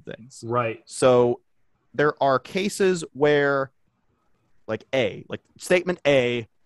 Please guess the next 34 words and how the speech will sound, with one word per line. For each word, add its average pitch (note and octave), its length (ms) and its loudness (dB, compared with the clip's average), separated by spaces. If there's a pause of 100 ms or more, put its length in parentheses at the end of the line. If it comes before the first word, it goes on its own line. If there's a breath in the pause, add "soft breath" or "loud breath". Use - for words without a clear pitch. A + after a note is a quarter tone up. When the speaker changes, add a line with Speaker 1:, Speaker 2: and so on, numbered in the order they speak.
(120)
Speaker 1:
Mutate D3+ 340 -2
Landscape C3 420 -2
is B2 120 -6
better A#2 240 -2
than G#2+ 160 -8
Burn G#2 200 -6
Empires, G2 540 -8 (100)
full A2+ 240 -2
stop, F#2+ 320 -4
that G2 200 -4
is G2 140 -10
true. - 340 -14 (140)
But F3 360 2 (480)
there B2 160 -2
are C#3 100 0
cases C#3 640 -4
where A#2 240 0
Burn B2+ 380 -2
Empires D3+ 580 0
plus - 460 -4
Warp D#3 260 0
Ritual G2+ 560 -8
is A2+ 160 -4
better C#3+ 640 2
than A#2+ 580 -4 (400)
Mutate B2+ 380 -4
Landscape A#2 560 -6
plus - 380 -4
whatever A2+ 480 -4
else G#2 240 -6
you G2 80 -12
would F#2 140 -12
have F#2 120 -14
taken. - 340 -14